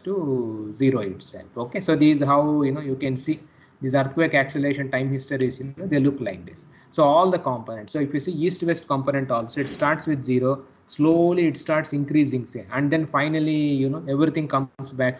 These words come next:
to zero itself. So this is how earthquake acceleration time histories looks like. Now, uh, this, uh, time histories, say, they will not tell you, you know, exactly, you know, what is happening, uh, during an earthquake itself, but, you know, if you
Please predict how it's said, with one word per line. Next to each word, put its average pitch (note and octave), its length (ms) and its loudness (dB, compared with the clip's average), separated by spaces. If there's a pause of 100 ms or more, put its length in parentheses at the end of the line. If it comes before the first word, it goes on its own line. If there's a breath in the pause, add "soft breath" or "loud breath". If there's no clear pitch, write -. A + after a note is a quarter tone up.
to F3+ 300 -2
zero B2+ 300 2
itself. F#2+ 480 -8 (420 soft breath)
So F#3 140 2
this F3 220 6
is D3 40 -2
how D#3+ 160 2
earthquake C#3+ 380 0
acceleration C3 560 -4
time B2+ 220 -2
histories D3 440 -6
looks D3 300 -2
like. F2 180 -10 (420 soft breath)
Now, F#3+ 360 4 (100)
uh, D#3 160 -4
this, D#3 260 -4
uh, C#3 200 -4
time F#3 240 -2
histories, E3 520 -2
say, F#2+ 160 -10 (120)
they D3 100 0
will D3+ 80 2
not F3+ 300 -4
tell D#3 100 2
you, D#3 800 2
you B2 80 0
know, C#3 80 -2
exactly, C#3+ 720 0
you C#3 320 2
know, C#3+ 120 -8
what C3 280 0
is D3 120 0
happening, C#3 640 -2
uh, B2+ 100 0
during C3 280 2
an B2+ 80 -2
earthquake C3 460 -6
itself, D3 420 0 (380 loud breath)
but, E3 340 2
you D#3+ 80 -2
know, F3 120 -4
if D#3+ 140 -8
you D3 160 -6